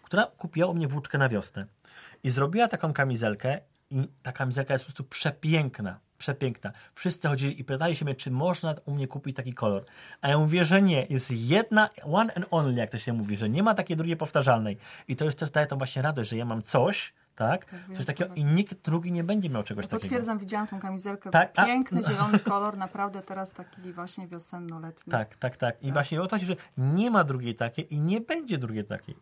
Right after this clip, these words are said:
Speaker 1: bo to jest i, i ten proces, jak przędziemy na przykład, czy w ogóle jak dziergamy, ale jak przędziemy, raz mamy taki dzień, że ktoś nas mocno zdenerwuje i, i przędziemy tą nitkę i ona taka, jest taka, a to nie taka, a nie krzywa, a ró-, nierówna,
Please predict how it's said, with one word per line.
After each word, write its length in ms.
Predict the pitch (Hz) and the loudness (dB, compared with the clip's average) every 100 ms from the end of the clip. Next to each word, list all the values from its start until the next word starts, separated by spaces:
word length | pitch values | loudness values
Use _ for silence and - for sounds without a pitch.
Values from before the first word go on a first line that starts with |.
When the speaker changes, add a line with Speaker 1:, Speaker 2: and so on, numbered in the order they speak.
| _ | _
Speaker 1:
bo 80 | 127 | -4
to 80 | 139 | -4
jest 220 | 131 - | -6 -10
i, 120 | 147 - | -16 -14
i 120 | 175 160 139 | -12 -10 -2
ten 140 | 185 | 0
proces, 220 | 254 190 175 - - - - | 0 -2 -4 -8 -20 -20 -10
jak 140 | - 151 | -6 -4
przędziemy 400 | - 165 151 123 | 0 2 2 2
na 100 | 104 | 0
przykład, 240 | - 107 | -4 -6
czy 120 | - | -2
w 40 | 160 | 0
ogóle 120 | 233 | 2
jak 80 | 202 | 0
dziergamy, 380 | 220 170 104 104 | 0 2 2 0
ale 60 | |
jak 80 | 151 | -2
przędziemy, 440 | - 170 131 95 98 - - - | -2 0 0 -2 -4 -14 -12 2
raz 280 | 127 165 | 4 4
mamy 180 | 175 151 | 4 2
taki 260 | 139 - 120 | 0 -2 -4
dzień, 200 | 131 123 | -2 -2
że 100 | 117 | -2
ktoś 200 | - 117 | -6 -6
nas 180 | 127 - | -6 -4
mocno 360 | 190 - 180 | -4 -2 -2
zdenerwuje 600 | 151 185 185 190 143 98 - - - | 4 6 8 6 4 2 -4 -16 -8
i, 260 | - 151 139 - - | 0 0 0 -4 -6
i 100 | 165 | -2
przędziemy 440 | - 175 165 143 | 4 6 6 4
tą 160 | 127 139 | 4 2
nitkę 300 | 147 131 - | 2 0 2
i 60 | 139 | 2
ona 120 | 139 | 2
taka, 220 | 143 165 | 2 2
jest 220 | 170 151 | 2 2
taka, 220 | 160 151 139 123 - | 2 4 2 0 -2
a 100 | - | 2
to 120 | 170 160 | 4 4
nie 100 | 151 | 2
taka, 260 | 147 143 - - | 2 2 0 -2
a 100 | 180 | 0
nie 100 | 196 | 0
krzywa, 340 | 185 - 151 - | 0 0 2 4
a 120 | 175 | 4
ró-, 140 | 175 | 4
nierówna, 420 | 185 196 143 127 | 6 6 4 2